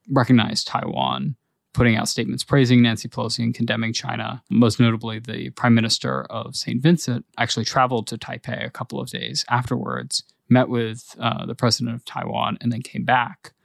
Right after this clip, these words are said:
and encouraged his, his diplomatic corps to, uh, create a statement with all the other countries that recognize China, uh, to recognize Taiwan, sorry, and condemning China at the U N. So it's been a, a very busy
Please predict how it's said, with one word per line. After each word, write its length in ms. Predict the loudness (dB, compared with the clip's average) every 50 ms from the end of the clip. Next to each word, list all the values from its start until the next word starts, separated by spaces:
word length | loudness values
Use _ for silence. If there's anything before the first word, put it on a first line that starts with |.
| _
and 300 | 2 2 2 2 0 0
encouraged 480 | 2 2 2 2 2 -4 -6 -4 -6 -6
his, 420 | -6 -6 -2 0 0 0 0 -2 -4
his 180 | -4 -6 -6 -6
diplomatic 500 | -6 -12 -8 -4 -2 -2 0 -2 -4 -8
corps 380 | -10 -12 -10 -10 -10 -10 -10 _
to, 360 | -8 -6 -6 -6 -6 -8 -10 -14 _ _ _ _ _ _ _ _ -2
uh, 220 | 0 0 -2 -6 -10 -16 -18 _ _ _
create 260 | 2 4 4 4 6
a 40 | 4
statement 480 | 0 0 0 -4 -4 -6 -12 -14 -6 -4
with 120 | 0 0
all 100 | 0 0
the 160 | 0 -4 -6
other 120 | -8 -8 -8
countries 640 | -6 -6 -6 -6 -6 -8 -4 -2 0 0 0 -2 -4 _
that 160 | -4 -4 -2
recognize 720 | -2 -2 0 0 0 0 0 -4 -8 -6 -6 -6 -6 -6 -12 _ _ _ _ _ _ _ _
China, 460 | 0 0 2 2 0 -4 -8 -10 0 2
uh, 180 | 2 2 2 0
to 140 | 0 0
recognize 340 | 0 2 2 0 0 0 -6
Taiwan, 440 | -4 -4 -4 -4 -4 -8 -8 -6 -6
sorry, 360 | -4 -4 -4 -6 -6 -8 _ _ _ -8
and 80 | -6 0
condemning 420 | 4 4 4 4 4 0 -2 -4
China 460 | -8 -8 -10 -10 -10 -10 -10 -10 -12 _ _
at 100 | -12 -8
the 100 | -6 -4
U 120 | -4 -2 -4
N. 200 | -4 -4 -6 -6
So 180 | -2 2 4 4
it's 140 | 4 6 4
been 120 | 4 4
a, 220 | 6 4 2 0 -2
a 120 | -2 -2 2
very 240 | 4 4 6 6 4
busy 480 | 4 4 2 6 6 6 8 8 6